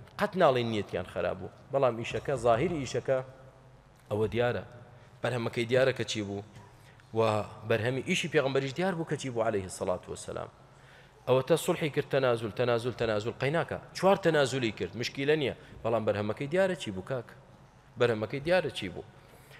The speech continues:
بەڵێ، دەفەرمێت دوای ئەوە، ئە، فەلەما دەخەلەها ومەضە الأجل، کە پێغەمبەر عەلەیهی سەڵات وسەلام دوای ئەو سوڵحا چۆ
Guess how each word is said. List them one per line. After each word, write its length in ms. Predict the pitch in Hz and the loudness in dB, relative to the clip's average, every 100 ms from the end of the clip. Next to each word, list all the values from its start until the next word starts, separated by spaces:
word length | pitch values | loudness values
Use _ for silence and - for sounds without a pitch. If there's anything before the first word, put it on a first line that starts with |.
| - - | -18 4
بەڵێ، 220 | 123 101 78 - - - - - | 6 6 2 -10 -18 -20 -20 -2
دەفەرمێت 560 | 127 - 143 160 170 170 - - - - 120 | 0 4 4 6 6 4 -6 -14 -16 -14 6
دوای 220 | 160 170 | 10 10
ئەوە، 280 | - 120 139 | 8 8 8
ئە، 880 | 156 - - - - - - - 117 110 101 98 92 80 - | 6 -2 -14 -16 -18 -20 -20 0 4 6 6 4 4 2 6
فەلەما 360 | 139 165 165 139 123 | 8 8 8 6 4
دەخەلەها 440 | - 151 117 110 107 | 4 6 6 6 4
ومەضە 300 | 120 165 139 | 8 8 8
الأجل، 420 | 117 107 101 104 123 - | 6 0 2 2 0 -4
کە 80 | 127 | 0
پێغەمبەر 260 | 127 131 151 | 2 4 6
عەلەیهی 200 | 123 113 - | 6 2 2
سەڵات 180 | 113 104 | 2 4
وسەلام 220 | 104 101 117 | 2 2 8
دوای 180 | 151 139 | 8 8
ئەو 120 | 165 147 | 4 2
سوڵحا 540 | - 107 - 143 113 123 - - - - - - - - - | 2 0 4 6 6 4 -2 -16 -18 -20 -20 -20 -20 -20 -8
چۆ 160 | - | 4